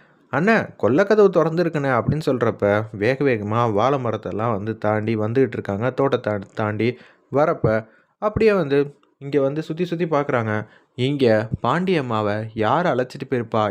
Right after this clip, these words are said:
இவ்வளோ தூரம்லாம் பாண்டியம்மாவால வரத்துக்கெல்லாம் வாய்ப்பே இல்ல. இங்க வேற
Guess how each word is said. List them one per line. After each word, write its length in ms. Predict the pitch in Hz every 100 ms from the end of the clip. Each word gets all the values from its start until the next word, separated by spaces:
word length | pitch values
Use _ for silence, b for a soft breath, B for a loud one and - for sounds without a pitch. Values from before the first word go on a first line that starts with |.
| 104
இவ்வளோ 340 | 113 220 226
தூரம்லாம் 500 | 175 147 131 110 156 160
பாண்டியம்மாவால 760 | 120 151 170 143 117 104 98 123
வரத்துக்கெல்லாம் 640 | 120 107 139 113 110 127 110 110
வாய்ப்பே 540 | 104 120 131 127 139 127
இல்ல. 160 | 113 107 110 B B -
இங்க 180 | 143 143
வேற 280 | 127 175